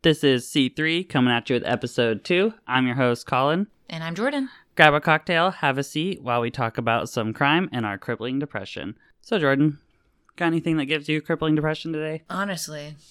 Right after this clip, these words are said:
Speaker 2: me. <laughs> Been feeling real shit lately. It's all right, though. Um, I'm also pissed Buffy only has eleven days left on Hulu as I speak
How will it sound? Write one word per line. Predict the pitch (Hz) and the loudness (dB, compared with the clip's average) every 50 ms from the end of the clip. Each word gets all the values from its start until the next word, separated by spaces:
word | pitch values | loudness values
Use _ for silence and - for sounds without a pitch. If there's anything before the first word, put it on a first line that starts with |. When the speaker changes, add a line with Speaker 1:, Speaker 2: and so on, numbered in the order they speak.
| - _ _ _ _ _ _ _ _ _ _ _ _ _ _ _ _ _ _ _ _ _ _ _ _ _ _ _ _ _ _ _ _ _ _ - | -20 _ _ _ _ _ _ _ _ _ _ _ _ _ _ _ _ _ _ _ _ _ _ _ _ _ _ _ _ _ _ _ _ _ _ -14
Speaker 2:
me. | - 160 160 156 156 - - _ _ _ - | -10 -8 -8 -8 -8 -10 -14 _ _ _ -14
<laughs> | 165 - - - - - _ - 285 - - - 359 - - 381 - - - 220 - _ _ - - - - - - _ - | -14 -14 -14 -20 -20 -16 _ -6 -6 -6 -6 -8 -10 -8 -8 -12 -10 -10 -12 -12 -12 _ _ -20 -20 -20 -20 -20 -20 _ -8
Been | - 226 226 226 | -4 -4 -4 -4
feeling | - 196 185 180 165 | -4 -6 -6 -6 -6
real | 156 156 156 156 165 170 | -8 -8 -6 -6 -6 -6
shit | - - - 175 165 - | -6 -6 -4 -4 -4 -2
lately. | - 156 - - 175 185 208 214 - | -4 -4 -6 -6 -8 -8 -10 -10 -12
It's | - 151 - | -12 -10 -8
all | 160 156 | -8 -6
right, | 156 156 156 170 - - | -6 -6 -8 -8 -6 -4
though. | 202 220 247 277 302 - _ _ _ _ _ _ - - - - - | -4 -4 -4 -6 -10 -14 _ _ _ _ _ _ -20 -20 -20 -20 -14
Um, | - 160 151 147 147 - | -12 -8 -8 -8 -6 -6
I'm | 156 160 | -6 -4
also | 165 160 160 - 170 | -4 -6 -6 -8 -10
pissed | 160 - 170 160 165 165 - - - - - - - - 143 - | -8 -8 -6 -6 -6 -6 -6 -8 -8 -10 -14 -14 -12 -12 -10 -8
Buffy | 165 156 151 - 165 156 156 165 | -8 -8 -8 -8 -8 -8 -6 -6
only | 165 156 156 156 160 | -6 -8 -8 -8 -8
has | 160 151 151 151 143 | -6 -6 -8 -6 -6
eleven | 151 156 147 151 147 151 151 | -8 -6 -4 -6 -6 -6 -6
days | 151 151 147 147 | -6 -6 -6 -6
left | 156 151 - - | -10 -10 -8 -8
on | 160 156 | -10 -10
Hulu | 127 156 151 147 160 165 160 | -8 -8 -8 -4 -2 0 0
as | 117 139 143 143 | 0 0 -2 -4
I | 147 143 | -6 -8
speak | - - - - 175 175 202 - - - - | -8 -8 -6 -4 -4 -4 -4 -6 -12 -20 -20